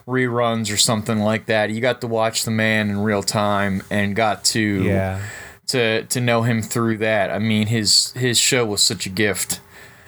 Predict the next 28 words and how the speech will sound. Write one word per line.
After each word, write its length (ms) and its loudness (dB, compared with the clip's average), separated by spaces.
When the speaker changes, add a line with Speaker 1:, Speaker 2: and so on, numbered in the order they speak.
Speaker 1:
I 40 2
Speaker 2:
Yeah, 80 4
Speaker 1:
don't 280 2
know 160 2
Speaker 2:
I, 140 2
Speaker 1:
that 120 2
Speaker 2:
I, 40 4
Speaker 1:
it 60 2
Speaker 2:
I 180 2
Speaker 1:
would, 180 2
Speaker 2:
think 240 -8
Speaker 1:
that 160 2
it, 140 -2
that 120 2
it 120 -12
plays 360 0
quite 280 -2
the 60 -8
same 340 2
today 480 0
as 160 -4
it 100 -14
did 220 -2
back 300 2
then, 420 0
because 260 0
I 60 0
think 300 0